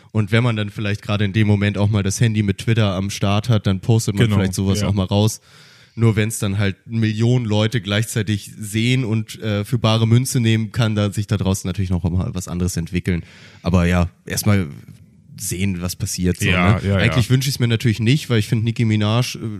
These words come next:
Speaker 1: hör ich schon immer ganz gerne und freue mich eigentlich auch drauf, was da immer noch mal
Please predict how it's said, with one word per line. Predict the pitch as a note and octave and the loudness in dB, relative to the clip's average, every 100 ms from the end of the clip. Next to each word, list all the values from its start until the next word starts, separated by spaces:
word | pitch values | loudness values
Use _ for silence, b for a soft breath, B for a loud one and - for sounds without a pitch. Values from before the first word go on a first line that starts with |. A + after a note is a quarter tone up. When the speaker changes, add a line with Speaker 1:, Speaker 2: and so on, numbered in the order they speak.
| C#2+ | -8
Speaker 1:
hör | B2+ | -4
ich | B2+ | -4
schon | - C3 | -2 0
immer | B2 | 0
ganz | A2+ G#2+ | 0 0
gerne | A2+ A#2+ | 0 0
und | C3+ | 0
freue | - A#2+ | 0 2
mich | A#2+ | 2
eigentlich | G#2+ G#2 | 2 0
auch | F2+ | 0
drauf, | - G2+ G2 | 0 0 0
was | G2+ - | -2 -2
da | F#2+ | -2
immer | F#2+ F#2+ | 0 -2
noch | F#2+ | -2
mal | G2 F#2 | -2 -2